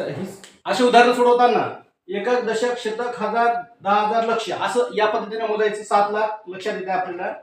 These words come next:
आणि पाच हजार दोन हे पर्याय क्रमांक दोन हे उत्तर याचं बरोबर आहे. नंबर तीन चं, शून्य, चार, सहा आणि आठ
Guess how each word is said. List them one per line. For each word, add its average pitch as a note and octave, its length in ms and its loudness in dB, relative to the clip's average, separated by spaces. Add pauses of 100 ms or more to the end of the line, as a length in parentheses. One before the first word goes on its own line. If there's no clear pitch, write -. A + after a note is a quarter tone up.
(320)
आणि F3+ 120 -10
पाच F#3+ 200 0
हजार F#3+ 240 -6
दोन E3 280 -4
हे - 80 -10
पर्याय F3 260 -6
क्रमांक E3 280 -8
दोन D#3+ 240 -6
हे D#3 80 -6
उत्तर F3 360 -2
याचं E3 280 -6
बरोबर F3 400 0 (640)
आहे. B2+ 240 -10 (1400)
नंबर F#3+ 360 0
तीन A3+ 200 -2
चं, - 320 -4 (2250)
शून्य, B3 440 -2 (1300)
चार, G#3+ 380 4
सहा G3+ 340 -2
आणि G3 460 -4
आठ - 320 0